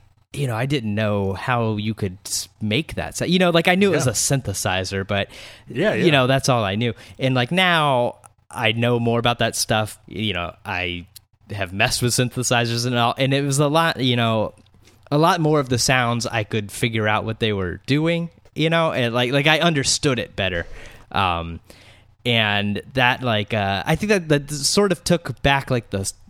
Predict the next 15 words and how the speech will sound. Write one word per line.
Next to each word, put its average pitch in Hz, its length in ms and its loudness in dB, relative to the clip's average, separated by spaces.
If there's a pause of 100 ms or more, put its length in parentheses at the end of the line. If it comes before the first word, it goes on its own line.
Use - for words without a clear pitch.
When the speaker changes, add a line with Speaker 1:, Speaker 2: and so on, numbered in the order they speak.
(160)
Speaker 1:
like, 127 200 0
it's 127 160 -2
a - 20 2
little 131 140 2
peek 160 260 0
behind 135 240 2
the 95 60 -4
screen, 170 720 -2
uh, 185 240 0
you 196 140 0
know, 202 200 2
a - 20 0
little 202 140 0
bit. 208 180 2
Like, 120 280 2